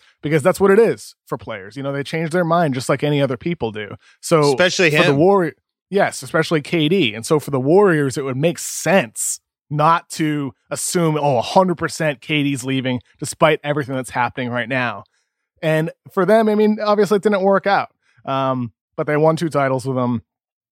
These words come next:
Speaker 1: Uh, it was great to have him, a-, and, uh, moving forward for that team, at least they're trying to continue winning. And, I mean, they're gonna be right there at the top of championship contention as soon as basketball resumes.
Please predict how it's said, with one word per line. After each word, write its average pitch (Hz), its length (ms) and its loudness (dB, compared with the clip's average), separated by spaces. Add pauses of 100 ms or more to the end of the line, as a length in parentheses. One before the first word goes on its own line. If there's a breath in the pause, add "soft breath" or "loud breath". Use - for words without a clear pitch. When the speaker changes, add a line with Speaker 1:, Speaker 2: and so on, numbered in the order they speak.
(140)
Speaker 1:
Uh, 123 240 -4
it 123 60 -2
was 123 120 -4
great 143 240 0
to 127 60 -6
have 156 360 0
him, 113 200 -6
a-, 113 320 -8
and, 113 360 -4
uh, 120 80 -20 (280)
moving 156 380 2
forward 160 380 4
for 131 100 -10
that 123 260 -4
team, 127 240 -6
at 120 80 -8
least 160 420 2
they're 156 120 2
trying 143 380 0
to 127 60 -6
continue 120 800 -6
winning. 127 520 2 (600)
And, 113 340 -8 (180)
I 131 80 -6
mean, 117 300 -8
they're 147 140 0
gonna 147 160 0
be 127 120 -2
right 127 160 0
there 117 140 -4
at 110 80 -8
the - 40 -20
top 107 240 -2
of 113 60 -20
championship 110 460 -8
contention 110 440 -12
as 101 120 -10
soon 110 180 -6
as 104 360 -10
basketball 110 400 -6
resumes. 98 580 -12